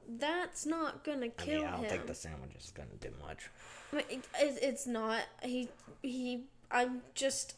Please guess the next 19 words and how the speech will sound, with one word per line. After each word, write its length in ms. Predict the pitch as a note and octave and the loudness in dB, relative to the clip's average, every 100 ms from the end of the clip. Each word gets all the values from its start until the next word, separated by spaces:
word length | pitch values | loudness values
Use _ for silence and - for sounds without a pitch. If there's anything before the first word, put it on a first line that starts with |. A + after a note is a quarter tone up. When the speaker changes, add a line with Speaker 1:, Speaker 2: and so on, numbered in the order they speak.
| - | -2
Speaker 1:
I'm 160 | B3 | 0
gonna 180 | A#3+ B3 | 4 4
go 200 | B3 B3 | 4 4
with 140 | B3 B3 | 4 0
the 80 | A#3 | -6
hope-, 300 | - C4 - - - | 2 2 2 -4 0
hopefulness, 1000 | C#4 C#4 - C#4 C4+ B3+ C4+ - - - - A#3+ | 0 0 -4 0 4 2 2 0 0 -2 -10 -8
which 140 | A3+ | -4
sounds 420 | - B3 A3+ A3+ A#3+ | -2 0 -2 -4 -6
fucked 340 | - C4 B3+ | -2 -2 0
up, 280 | A#3 A3 - - - | -2 -2 -4 -12 -14
with 100 | A#3+ | -8
the 80 | A#3+ | -2
hopefulness 540 | C4 - C#4+ C4 B3 | 0 0 -2 -2 -2
that 280 | - A#3 A3 - - - | -2 -2 -4 -8 -20 -20
he 200 | - - A#3 | -16 -6 -4
was 140 | A#3 | -2
already 360 | - A3+ A3+ A3 | 0 0 0 0
dead. 440 | G#3+ G#3 - | -2 0 -2